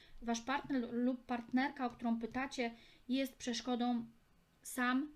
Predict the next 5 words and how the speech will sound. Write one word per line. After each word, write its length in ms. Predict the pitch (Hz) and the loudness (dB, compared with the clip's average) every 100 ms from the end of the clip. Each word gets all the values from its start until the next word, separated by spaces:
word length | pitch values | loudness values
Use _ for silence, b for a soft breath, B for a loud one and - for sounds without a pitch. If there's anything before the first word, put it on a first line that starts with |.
| - - | -14 -8
sama 400 | - 208 226 214 | -2 0 0 -2
w 80 | |
sobie. 440 | - 233 208 - - - - | -2 -2 -2 -8 -14 -18 -6
Dlaczego? 540 | 240 240 247 220 - B B B - | -4 -2 -4 -4 -8 B B B -12
Bo 540 | 202 233 240 240 202 | 0 2 4 2 -2